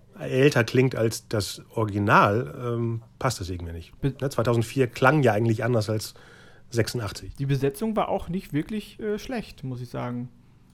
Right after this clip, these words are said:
Speaker 2: Ähm, ich, oh Gott, jetzt muss ich überlegen.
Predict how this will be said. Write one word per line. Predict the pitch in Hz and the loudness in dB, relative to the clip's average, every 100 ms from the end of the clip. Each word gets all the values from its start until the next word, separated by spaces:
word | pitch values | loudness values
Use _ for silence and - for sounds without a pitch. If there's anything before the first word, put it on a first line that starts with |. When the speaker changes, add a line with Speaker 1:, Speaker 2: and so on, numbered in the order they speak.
| - - - | -20 -20 -14
Speaker 2:
Ähm, | 135 131 131 131 131 131 131 131 135 147 - 170 147 | -8 -6 -4 -4 -4 -4 -4 -6 -8 -12 -18 -20 -20
ich, | - - - - - - | -20 -20 -20 -20 -20 -20
oh | - | -14
Gott, | 127 123 | -12 -10
jetzt | 123 | -10
muss | 123 131 | -10 -10
ich | |
überlegen. | 131 123 120 | -8 -6 -6